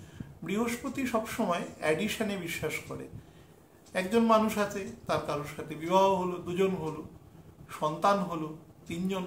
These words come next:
বা চারজন হলো, অর্থাৎ the numbers are increasing, that is called Jupiter। সেটা <clears throat> মানে আমাদের spiritual এবং material নলেজের যে juncture, সেই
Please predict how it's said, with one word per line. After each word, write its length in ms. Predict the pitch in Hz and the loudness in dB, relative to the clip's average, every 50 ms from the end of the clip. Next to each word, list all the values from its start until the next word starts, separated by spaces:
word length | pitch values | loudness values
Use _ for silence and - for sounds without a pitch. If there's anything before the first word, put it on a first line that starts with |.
| 175 | -4
বা 60 | 160 156 - 165 | -6 -2 2 2
চারজন 360 | 160 165 165 180 202 196 196 170 160 | 2 4 4 2 0 0 0 0 -4
হলো, 160 | 156 147 151 - - - - - - - - - _ - - | -6 -6 -8 -10 -14 -18 -20 -20 -20 -20 -20 -20 _ -4 -2
অর্থাৎ 280 | 185 180 - - 277 233 254 | -2 -2 0 0 0 2 2
the 80 | 233 190 165 156 | 2 2 4 4
numbers 560 | 156 165 185 202 214 226 240 262 262 262 254 - - | 4 4 4 2 4 8 10 10 10 8 6 4 2
are 100 | 160 170 175 160 | 2 2 0 -4
increasing, 520 | 156 - - 156 143 135 127 131 131 120 - - - - - - - - | -6 -6 -6 -6 -6 -6 -6 -6 -8 -8 -10 -12 -14 -16 -18 -18 -12 -6
that 180 | - 143 151 - - 220 | -4 -4 -4 -4 -4 -4
is 80 | 202 - - - | -4 -4 -4 -2
called 240 | - 170 170 175 180 170 - | 0 0 0 0 -2 -4 -8
Jupiter। 420 | 147 131 - - - - - 127 - - - - - - - - - - - - - - - | -10 -10 -10 -10 -12 -12 -14 -16 -16 -18 -20 -20 -20 -20 -20 -20 -20 -20 -20 -20 -20 -12 -8
সেটা 260 | - 165 160 - 165 160 160 160 - - - - - - 185 180 | -6 -4 0 2 4 4 2 2 -2 -6 -10 -8 -6 -2 2 4
<clears throat> 480 | 185 180 156 135 127 - - - - 143 | 4 6 4 4 0 -4 -8 -12 -14 -12
মানে 140 | 135 135 143 147 147 | -12 -12 -8 -4 -2
আমাদের 300 | 147 160 165 170 190 202 208 208 - - - | 0 0 0 2 0 0 0 -2 -6 -10 -10
spiritual 720 | - - - - - 175 170 208 214 - - 233 233 233 233 | -8 -8 -6 -4 -2 -2 0 0 -2 -2 0 4 4 4 4
এবং 180 | 220 196 202 208 208 196 165 | 4 0 -2 -4 -6 -6 -6
material 520 | 156 156 - - 185 202 196 185 151 135 131 - - - - - - - - - - - - | -6 -6 -6 -6 -2 0 0 0 0 -2 -6 -10 -14 -18 -20 -20 -20 -20 -20 -20 -20 -16 -12
নলেজের 540 | 147 143 143 147 147 156 185 180 208 208 208 - 208 | -8 -4 -2 -2 -2 -2 -2 0 0 0 0 -2 -4
যে 80 | 202 185 147 160 | -6 -2 0 2
juncture, 500 | 151 147 156 165 170 - - 196 165 - 143 - - | 2 2 2 0 -4 -2 0 0 2 0 -2 -4 -6
সেই 120 | 160 147 | -8 -8